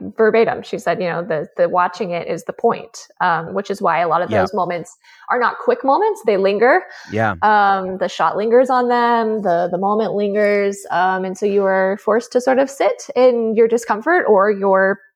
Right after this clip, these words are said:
Speaker 1: enjoyment or whatever,
Speaker 2: Right.
Speaker 1: whatever feeling it is that you are feeling. And, um, yeah, I think that's kind of the point. And so it's definitely, it's definitely more an exercise in why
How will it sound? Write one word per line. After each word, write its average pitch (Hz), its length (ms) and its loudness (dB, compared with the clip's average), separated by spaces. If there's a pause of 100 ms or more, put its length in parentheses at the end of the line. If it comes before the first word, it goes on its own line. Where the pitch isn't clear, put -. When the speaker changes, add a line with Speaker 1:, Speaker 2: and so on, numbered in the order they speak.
(340)
Speaker 1:
enjoyment 226 680 -4
or 190 260 2
whatever, 220 380 4
Speaker 2:
Right. 240 100 8
Speaker 1:
whatever 294 280 2
feeling 320 400 -2
it 262 100 2
is 294 220 2
that 254 120 0
you 277 240 0
are 247 120 2
feeling. 247 500 -2
And, 202 280 -2
um, 196 320 0 (560)
yeah, 247 140 2
I - 100 -2
think 214 160 -4
that's 220 200 2
kind 214 180 -6
of 202 80 -6
the - 60 -6
point. 208 440 -6
And 175 140 -10
so - 240 0
it's - 280 -4
definitely, 175 720 -6 (720)
it's - 180 -12
definitely 208 360 -4
more 190 160 -2
an 175 60 -4
exercise 175 720 -4
in 165 380 -8 (760)
why 185 500 2